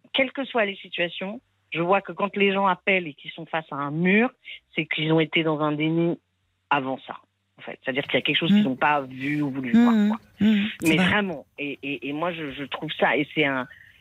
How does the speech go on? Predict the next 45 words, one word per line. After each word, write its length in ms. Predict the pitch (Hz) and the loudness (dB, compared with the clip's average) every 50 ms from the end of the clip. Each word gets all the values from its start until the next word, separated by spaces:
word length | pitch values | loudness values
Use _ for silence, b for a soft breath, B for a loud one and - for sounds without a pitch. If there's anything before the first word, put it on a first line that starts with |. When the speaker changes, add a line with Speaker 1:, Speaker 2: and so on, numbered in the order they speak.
| B B - | B B -2
Speaker 1:
et 140 | 170 156 139 | 0 0 0
puis, 380 | - - 214 269 294 254 - - _ _ - - | 0 0 2 2 2 2 -2 -8 _ _ -2 0
à 100 | 165 170 | 0 2
la 120 | 170 175 | 0 -2
deuxième 360 | 170 208 220 220 233 226 220 | -2 -6 -6 -6 -6 -6 -6
question, 560 | 208 214 180 - - - 190 196 233 285 311 - - - - - - - | -6 -8 -10 -10 -10 -12 -10 -8 -8 -10 -12 -14 -18 -20 -20 -18 -16 -10
qui 100 | - 170 | -6 -4
me 100 | 170 165 | -4 -2
pose 240 | 156 180 175 170 165 | 0 0 0 2 2
un, 140 | 165 151 143 | 2 2 2
une 140 | 143 143 143 | 0 0 0
vraie 160 | 160 185 180 | 0 -2 0
question 380 | - 180 165 - - 185 175 180 | -2 -6 -6 -4 -4 2 4 6
Speaker 2:
Oui. 120 | 180 185 | 6 6
Speaker 1:
en 80 | 190 226 | 4 2
ce 60 | - | 0
moment, 160 | 156 190 220 - | -2 -4 -4 -6
c'est 100 | - 190 | -8 -8
sur 140 | - - 185 | -4 0 2
la 120 | 170 156 156 | 2 0 0
fin 200 | - 165 151 151 | -2 -4 -2 -2
de 60 | 151 | -2
vie 200 | 147 185 240 - | -2 -2 -2 2
et 100 | - - | 2 2
le 140 | 160 151 143 | 2 2 -2
choix. 480 | - - - - 160 156 160 185 240 370 - _ _ _ _ - | -2 -2 -2 0 0 2 2 2 0 -2 -8 _ _ _ _ 4
Speaker 2:
Mmh. 160 | 185 190 202 196 - _ _ _ _ _ _ _ - - | 6 6 6 4 -2 _ _ _ _ _ _ _ -8 -4
Speaker 1:
Euh, 220 | 156 151 147 143 | -4 -2 -2 -2
maman, 360 | 151 156 156 165 190 226 220 - | 0 0 0 2 0 0 0 0
ça 80 | 196 156 | -2 -4
fait, 260 | - - 170 160 - - | -2 -2 -4 -4 -4 -4
alors, 260 | - 127 127 117 - - - | -2 -2 -2 -2 -4 -6 -8
on, 280 | 127 135 135 131 127 - - | -8 -6 -6 -6 -6 -8 -8
on, 180 | 127 127 127 - | -6 -6 -4 0
on 140 | 127 131 | 2 4
n'y 160 | 139 143 147 143 | 6 6 6 4
accède 360 | 139 - - - 147 135 - | 2 -2 0 0 0 0 0
pas 180 | - 156 151 151 | 0 0 0 0
parce 200 | 151 135 - - - | 0 -6 -10 -10 -8
que 380 | - 127 120 120 120 113 - - | -6 -2 -2 0 0 0 0 0
elle, 280 | 110 127 123 120 120 - | 0 0 0 -2 -4 -4
elle 140 | - 110 113 - | -4 -4 -4 -2
perd 220 | - 120 113 110 | -2 -2 0 0
la 80 | 120 120 | -2 -4
tête, 240 | - - 196 196 | 0 0 -2 -2